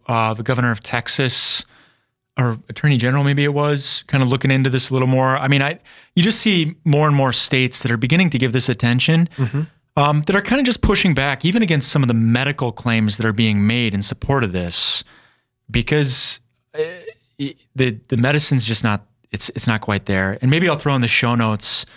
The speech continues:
Speaker 1: some of the past, uh, shows we've done on this. There's, there's some really, really good medical views on this. Um, in the Catholic Conference, we did bring up, uh, an endocrinologist, Paul Haruse, just a premier guy from a big university hospital in Saint Louis, to do a,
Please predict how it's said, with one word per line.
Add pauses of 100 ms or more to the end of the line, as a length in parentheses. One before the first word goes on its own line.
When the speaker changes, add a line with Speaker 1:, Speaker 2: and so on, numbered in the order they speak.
(340)
Speaker 1:
some
of
the
past,
uh,
shows
we've
done
on
this.
There's,
there's
some
really, (100)
really
good (160)
medical
views
on
this. (680)
Um, (100)
in
the
Catholic
Conference,
we
did
bring
up,
uh,
an
endocrinologist,
Paul
Haruse,
just
a
premier
guy
from
a (480)
big
university
hospital
in
Saint
Louis,
to
do
a,